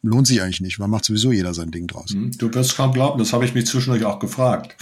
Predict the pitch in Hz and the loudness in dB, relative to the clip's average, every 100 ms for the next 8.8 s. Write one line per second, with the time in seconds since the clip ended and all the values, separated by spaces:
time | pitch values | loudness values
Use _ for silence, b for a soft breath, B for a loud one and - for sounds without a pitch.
0 | B B B _ _ _ B B B - | B B B _ _ _ B B B -4
1 | 107 110 113 110 151 143 127 123 123 - | 0 2 4 4 4 4 4 4 2 2
2 | 104 131 - 120 131 127 - 110 117 131 | 2 2 0 -2 0 0 0 -2 2 2
3 | 131 120 131 131 123 117 117 147 135 131 | 2 0 2 2 2 2 0 2 0 0
4 | 131 131 135 143 131 120 113 113 131 - | 4 4 4 0 -2 0 0 0 0 0
5 | 123 - 107 107 139 - 113 - 101 95 | 0 0 0 0 2 2 0 0 0 2
6 | 98 95 90 82 82 87 92 87 92 95 | 0 0 -2 -6 -8 -4 -4 -4 -6 -6
7 | 98 92 90 - 92 90 87 92 - 101 | -6 -6 -8 -6 -6 -4 -8 -10 -8 -8
8 | 98 98 90 87 90 90 85 | -6 -6 -6 -4 -8 -10 -12